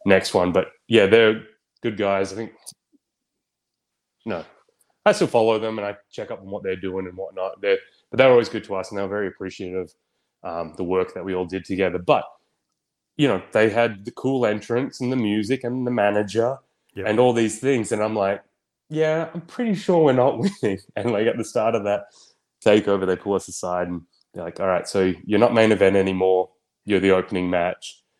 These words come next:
Speaker 1: You've lost a bit of time," and they're going over. And I'm like, "Yeah." I'm like, "I know." <laughs> Like, I was like, "Okay, like, we
Speaker 2: Yeah.
Speaker 1: knew."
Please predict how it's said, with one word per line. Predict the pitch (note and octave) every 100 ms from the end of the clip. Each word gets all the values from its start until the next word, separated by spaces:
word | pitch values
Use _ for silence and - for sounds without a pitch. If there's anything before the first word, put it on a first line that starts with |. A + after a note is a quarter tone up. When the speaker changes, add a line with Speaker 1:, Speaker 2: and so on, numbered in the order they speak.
| _ _ _ -
Speaker 1:
You've | G#2 G2
lost | G2 -
a | F#2
bit | F#2+
of | F2+
time," | F#2 F2 F2 -
and | F#2
they're | F#2 F2+
going | F2 F2
over. | F2 E2 D#2
And | F2+
I'm | F2+
like, | F2 - _ -
"Yeah." | G#3+ - - _ _ _ _ _ _ -
I'm | D3+
like, | -
"I | G3+
know." | F3 - _ -
<laughs> | G3 -
Like, | D#3+ A2+
I | - _ -
was | D#3+
like, | F3+ D#3+
"Okay, | D#3 D#3
like, | A#2+ F3+ F#3 _ -
we | G3+
Speaker 2:
Yeah. |
Speaker 1:
knew." | C#3+ C3+